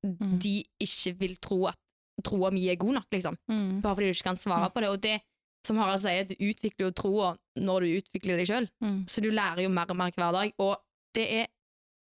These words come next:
Speaker 2: ingen som har alle svarene på Gud.
Speaker 1: Mm.
Speaker 2: Det er bare han som har.
Speaker 1: <laughs>
Speaker 2: Så, eh, ja.
Speaker 1: Mm.
Speaker 2: Mm.
Speaker 1: Johannes, hva, hvordan er din, på en måte, em,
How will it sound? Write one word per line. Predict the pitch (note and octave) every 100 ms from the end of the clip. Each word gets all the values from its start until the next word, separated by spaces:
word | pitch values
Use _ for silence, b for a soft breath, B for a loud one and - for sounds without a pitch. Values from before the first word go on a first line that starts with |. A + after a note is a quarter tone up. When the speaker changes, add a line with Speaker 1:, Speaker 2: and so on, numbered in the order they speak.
| _ _ -
Speaker 2:
ingen | A3+ F#3+
som | G3 A#3+
har | G3 G3+
alle | F#3+ F3+
svarene | F3+ F#3+
på | F#3
Gud. | G#3+ A#3 _ _ G#3+
Speaker 1:
Mm. | G3+ F3+ -
Speaker 2:
Det | A3+
er |
bare | G3 F#3
han | F#3+ A3
som | G#3+
har. | F#3
Speaker 1:
<laughs> | - - - A3 - - - - D4 - A#3+
Speaker 2:
Så, | - A#3+ A3 G3+ G3+
eh, | G3
ja. | G#3 F#3 - _ A#3+
Speaker 1:
Mm. | G3+
Speaker 2:
Mm. | G#3+ G3 F#3 _ _ _ _ _ _
Speaker 1:
Johannes, | G#3+ A#3 A#3+ G3+
hva, | - A3+ A#3 A#3+ A#3
hvordan | B3 B3+ C#4+
er | A#3+
din, | C4+ A#3
på |
en | G3
måte, | F3+ F3+ F3+
em, | F3 E3+ F3 F3+ G3